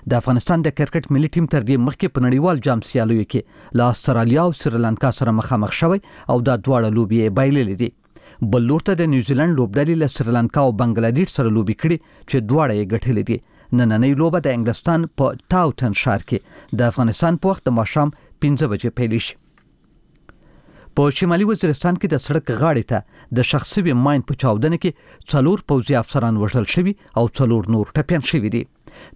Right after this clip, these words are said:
د پوځ په اعلامیه کې راغلي چې دا پیښه د جمعې په ورځ خړ کمر سیمې ته نږدې شوې ده. د هغه سیمه ده چې پاکستاني ځواکونو د مې میاشتې په شپږویشتمه نیټه د پښتون ژغورنې غورځنګ له غړیو سره نښته وکړه. په هغه پیښه کې د دیارلسو ملکیانو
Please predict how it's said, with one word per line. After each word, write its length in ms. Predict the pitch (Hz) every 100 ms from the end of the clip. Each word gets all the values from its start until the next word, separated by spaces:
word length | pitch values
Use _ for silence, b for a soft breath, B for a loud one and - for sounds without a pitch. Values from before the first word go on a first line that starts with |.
| -
د 100 | 120
پوځ 180 | 151 175 -
په 100 | 160
اعلامیه 320 | 135 131 170
کې 140 | 185
راغلي 260 | 127 160 180 -
چې 60 | 139
دا 40 | 139
پیښه 200 | 170 - 160
د 80 | 123
جمعې 200 | 147 185 -
په 60 | 107
ورځ 160 | 110 - B B -
خړ 140 | - 196 160
کمر 200 | 123 110
سیمې 200 | - 117 104
ته 60 | 107
نږدې 260 | 110 - 117 -
شوې 220 | 143 104 113
ده. 60 | - B B B 113
د 120 | 117
هغه 160 | 131 135 -
سیمه 200 | 190 196
ده 60 | 196 B B -
چې 120 | -
پاکستاني 380 | 135 - 135 180 160
ځواکونو 380 | 131 - 180
د 180 | 143 131
مې 180 | 180 156
میاشتې 260 | 151 160 175 156
په 100 | -
شپږویشتمه 640 | 131 101 113 - 214 131 107
نیټه 220 | 110 120 B B B B 131
د 100 | 127
پښتون 280 | 127 - 127
ژغورنې 400 | 98 127 165 190 123
غورځنګ 360 | 117 - 165 165
له 40 | 123 131
غړیو 240 | 117 107
سره 200 | 143 131
نښته 340 | 143 - 151 110
وکړه. 240 | 104 - 120 - B B B -
په 60 | 120
هغه 140 | 120 127
پیښه 220 | 180 202 180
کې 80 | 175 B B -
د 120 | 131 101
دیارلسو 400 | 175 185 165 143 123
ملکیانو 360 | 110 160 165